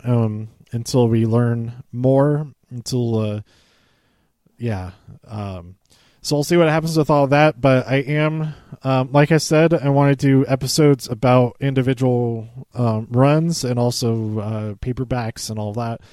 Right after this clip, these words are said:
Probably a little bit shorter episodes. Um, talk, if I do just an episode per every paperback, um, that I really wanna talk about, then maybe it'll just be, like, five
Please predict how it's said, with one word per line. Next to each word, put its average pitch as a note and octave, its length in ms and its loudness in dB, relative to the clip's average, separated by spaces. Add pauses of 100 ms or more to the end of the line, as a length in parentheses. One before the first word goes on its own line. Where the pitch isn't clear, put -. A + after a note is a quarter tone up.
(320)
Probably C#3+ 160 2
a C#3 40 4
little C#3+ 180 4
bit B2 160 0
shorter D#3+ 300 2
episodes. D#3 600 2 (340)
Um, A2+ 560 -2 (160)
talk, B2+ 280 -2
if B2+ 220 -2
I A2+ 140 0 (180)
do B2 200 0
just A#2 320 -4
an A#2+ 100 -6
episode A#2+ 440 -2
per B2 340 4
every A2+ 360 2
paperback, D3+ 760 -2 (460)
um, D3 480 0 (320)
that C#3 180 2
I C#3 120 2 (200)
really C#3+ 300 4
wanna C#3+ 240 2
talk - 240 2
about, F#3 380 -2
then C3+ 480 -2
maybe C3 180 -2
it'll C3 140 0
just B2 220 -6
be, B2 100 -4
like, A2+ 180 -8
five A#2 600 -4